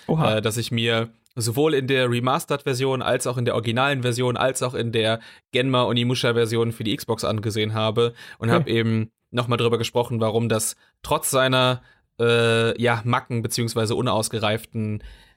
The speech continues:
Speaker 2: äh, Problemchen auch heute noch, ähm,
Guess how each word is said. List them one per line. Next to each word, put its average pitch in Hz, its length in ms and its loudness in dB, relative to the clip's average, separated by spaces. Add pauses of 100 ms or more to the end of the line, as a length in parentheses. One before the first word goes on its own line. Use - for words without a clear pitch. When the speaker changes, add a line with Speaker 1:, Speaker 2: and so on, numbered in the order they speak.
Speaker 2:
äh, 110 200 0
Problemchen 113 880 0
auch 127 200 0
heute 202 260 2
noch, 120 380 0
ähm, 113 640 0